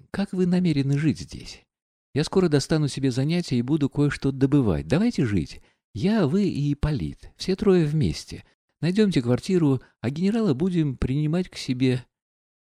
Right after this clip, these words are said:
Я с величайшим удовольствием, но мы, впрочем, увидим. Я теперь очень, очень расстроен. Что, уж пришли?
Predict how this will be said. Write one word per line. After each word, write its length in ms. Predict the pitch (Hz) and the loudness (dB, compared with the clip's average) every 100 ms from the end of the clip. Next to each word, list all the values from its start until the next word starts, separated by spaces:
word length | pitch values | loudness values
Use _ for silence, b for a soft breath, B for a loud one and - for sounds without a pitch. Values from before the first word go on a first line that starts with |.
| _ _ _ - | _ _ _ -10
Я 320 | 95 98 98 | -4 0 0
с 200 | - - | -4 -8
величайшим 640 | 87 92 - 131 - 135 | -6 -4 -2 -2 -2 -2
удовольствием, 760 | 143 151 160 120 - 92 87 92 | 0 0 -2 -4 -4 -2 -2 -2
но 120 | 120 | -2
мы, 140 | 143 | -2
впрочем, 640 | 143 - - 151 160 165 165 | -4 -10 -6 -2 -2 -2 -2
увидим. 540 | 160 151 127 147 131 _ _ _ _ _ _ - | 0 0 0 -2 -4 _ _ _ _ _ _ -10
Я 140 | 135 | -8
теперь 320 | - - 147 | -6 -4 -2
очень, 500 | 151 143 147 143 123 - _ _ _ _ _ | -2 -2 -4 -4 -6 -14 _ _ _ _ _
очень 320 | 139 143 151 | -4 -2 0
расстроен. 760 | 147 143 - 143 101 80 71 - - _ _ _ _ - | 2 0 -4 -2 0 0 -2 -6 -16 _ _ _ _ -14
Что, 440 | - - 165 113 | -8 0 2 4
уж 140 | 113 - | 0 -4
пришли? 420 | 160 170 214 247 | -4 0 0 -2